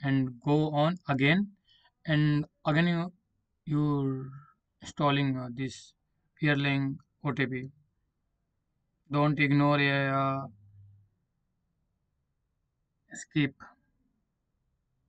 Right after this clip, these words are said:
Like, uh, when you're installing any app, yeah, any software, you got, yeah, you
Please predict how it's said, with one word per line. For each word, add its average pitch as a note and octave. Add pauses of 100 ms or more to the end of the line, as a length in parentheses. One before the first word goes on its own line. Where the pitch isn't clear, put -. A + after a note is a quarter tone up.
(1800)
Like, E3
uh, D#3+
when E3
you're F#3
installing D#3 (140)
any D3
app, C#3 (100)
yeah, C#3+
any D3
software, C3+ (200)
you E3+
got, D3+
yeah, D3
you D3